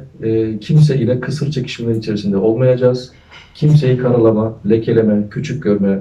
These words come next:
ötekileştirme, e, ya da hor görme gibi bir siyaset anlayışı gütmeyeceğiz. Milliyetçi Hareket Partisi olarak önce kendi içimizde, yani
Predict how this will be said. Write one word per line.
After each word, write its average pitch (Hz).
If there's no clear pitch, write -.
ötekileştirme, 113
e, 110
ya 117
da 127
hor 139
görme 113
gibi 110
bir 117
siyaset 117
anlayışı 104
gütmeyeceğiz. 117
Milliyetçi 147
Hareket 151
Partisi 143
olarak 143
önce 156
kendi 131
içimizde, 123
yani -